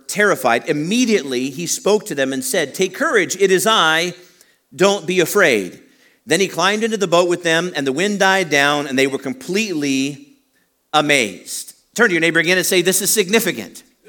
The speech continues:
I need you to participate, and I saw somebody not participating. Let's try it again. Say, "This is significant."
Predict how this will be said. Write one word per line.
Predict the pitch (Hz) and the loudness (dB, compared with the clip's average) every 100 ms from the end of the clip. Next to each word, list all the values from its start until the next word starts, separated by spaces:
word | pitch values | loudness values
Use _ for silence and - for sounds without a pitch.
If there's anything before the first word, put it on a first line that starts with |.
| - - - - - - | -20 -20 -20 -20 -10 -2
I | 139 | 0
need | 151 214 170 | 2 2 2
you | 214 | 0
to | |
participate, | 208 208 226 - 185 214 | 2 0 0 -2 0 0
and | 220 | 2
I | - | -2
saw | - 185 | 0 -2
somebody | 175 196 185 | -2 -4 0
not | 185 | -2
participating. | 185 180 180 185 196 170 | -2 -6 -6 -4 -4 -4
Let's | - | -2
try | 196 | 0
it | |
again. | 185 147 | 0 0
Say, | 185 | 0
"This | 165 254 240 | 2 4 4
is | 196 | 0
significant." | - 156 247 190 123 | 0 0 0 0 -4